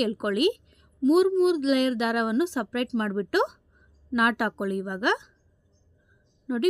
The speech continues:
ಮೂರು ಮೂರು ಲೇಯರ್ ದಾರವನ್ನು ಸಪ್ರೇಟ್ ಮಾಡಿಬಿಟ್ಟು ಈ ರೀತಿಯಾಗಿ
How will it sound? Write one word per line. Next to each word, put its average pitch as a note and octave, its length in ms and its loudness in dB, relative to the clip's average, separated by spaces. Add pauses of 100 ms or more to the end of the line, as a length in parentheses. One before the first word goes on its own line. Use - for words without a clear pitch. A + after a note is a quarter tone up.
(140)
ಮೂರು C4+ 260 4
ಮೂರು C4 220 2
ಲೇಯರ್ A#3+ 280 0
ದಾರವನ್ನು G#3+ 500 0 (840)
ಸಪ್ರೇಟ್ C4+ 440 -2 (100)
ಮಾಡಿಬಿಟ್ಟು A3 420 -2
ಈ - 100 -6
ರೀತಿಯಾಗಿ G#3 500 -2